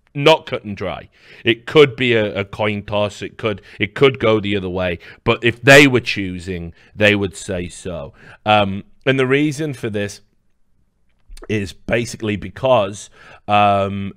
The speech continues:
that, you know, they will get you brand deals, and they talk about how the brand deal split will work, and you can see that on this page, and then they explain how the percentages will be paid out to you. And then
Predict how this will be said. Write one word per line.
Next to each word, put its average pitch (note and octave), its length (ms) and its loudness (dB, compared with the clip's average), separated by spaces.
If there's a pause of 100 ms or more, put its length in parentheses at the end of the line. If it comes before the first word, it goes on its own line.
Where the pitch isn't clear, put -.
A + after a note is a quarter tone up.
that, G#2 200 0
you G#2 120 -4
know, F#2+ 320 -2
they G#2+ 120 0
will G#2 180 -2
get G2 200 -10
you G#2+ 400 -4
brand F#3+ 420 2
deals, G#2+ 640 -4
and G#2 180 -2
they G#2+ 100 -4
talk G2 260 -10
about G#2 280 -2
how F#2+ 140 -4
the F#2+ 120 -6
brand F#2 360 -4
deal G2 400 -4 (220)
split - 480 -10
will G#2+ 160 -6
work, D3+ 380 2
and G2 100 -10
you - 60 -14
can - 80 -18
see F2+ 260 -10
that F2+ 300 -6 (320)
on A2+ 240 0
this D3+ 180 -6
page, G2+ 560 -8
and F#2+ 240 -12
then F#2+ 180 -6
they G2 120 -6
explain F#2+ 640 -6 (220)
how G2+ 340 0
the G2+ 100 -8
percentages G#2 760 -8
will G2 180 -6
be G#2 300 -6 (240)
paid A#2+ 320 2
out F3 280 0
to D3+ 140 -8
you. F#2 400 -6
And F#2+ 180 -8
then G#2 300 -4